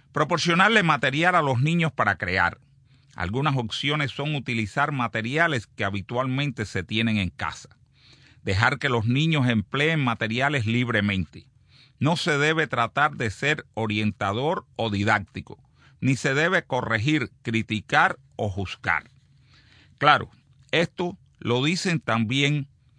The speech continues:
muchos de estos estudiosos, pero a veces bastante distantes de las realidades. O sea, que debemos dar carta abierta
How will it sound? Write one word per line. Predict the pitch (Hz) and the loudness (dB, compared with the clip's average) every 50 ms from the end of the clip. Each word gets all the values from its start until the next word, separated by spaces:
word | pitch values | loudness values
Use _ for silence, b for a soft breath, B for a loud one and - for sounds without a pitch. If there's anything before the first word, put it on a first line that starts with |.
| _ _ - | _ _ -2
muchos | 107 113 131 156 180 196 175 - - 151 131 107 101 | 0 2 2 2 2 0 -2 -4 -4 -4 -4 -4 -4
de | 101 92 95 120 135 147 | -8 -4 -2 -2 -2 -2
estos | 147 _ - 139 117 123 | -4 _ -6 -4 -4 -4
estudiosos, | 110 - - 110 107 110 127 147 151 160 160 156 180 165 175 _ b b b b b _ _ - | -4 -4 -4 -4 0 0 2 2 2 2 0 -2 -6 -8 -8 _ b b b b b _ _ 0
pero | 143 147 151 147 143 143 139 131 - _ _ _ _ _ - | 2 2 4 2 2 0 -2 -4 -6 _ _ _ _ _ -2
a | 127 139 | -2 0
veces | 165 214 202 147 - - 104 87 - - - _ - | 2 2 0 0 -2 -4 -6 -6 -6 -10 -20 _ -12
bastante | - 113 113 107 - - 139 151 - - 147 131 | -4 -4 -4 -4 -2 -2 -2 -2 -2 -2 -2 -2
distantes | 113 101 - - 120 123 117 - 135 110 | -2 -4 -2 -2 -2 -2 -2 -2 -4 -2
de | 113 104 | 0 0
las | 98 92 | 0 -2
realidades. | 90 92 95 92 90 87 90 90 80 73 71 65 - B B B B B B B | -2 -2 -2 -2 0 -2 -2 -2 -2 -4 -6 -8 -12 B B B B B B B
O | 101 98 | -6 -2
sea, | 101 131 127 113 - - b b b b | 0 0 0 0 0 -2 b b b b
que | - 104 101 | -2 -2 0
debemos | 110 113 123 135 156 165 175 165 151 120 - - - - - _ | 2 2 2 4 2 4 2 2 0 -2 -4 -6 -10 -16 -20 _
dar | - 98 95 113 117 - 90 - - _ _ _ - | -6 2 6 6 6 6 2 -2 -10 _ _ _ 2
carta | 131 139 160 170 156 - - 127 - _ - | 4 4 4 4 0 -2 0 0 0 _ -2
abierta | 98 95 107 113 123 127 117 107 87 - - 73 | -2 0 2 2 2 2 2 0 -2 -6 -8 -10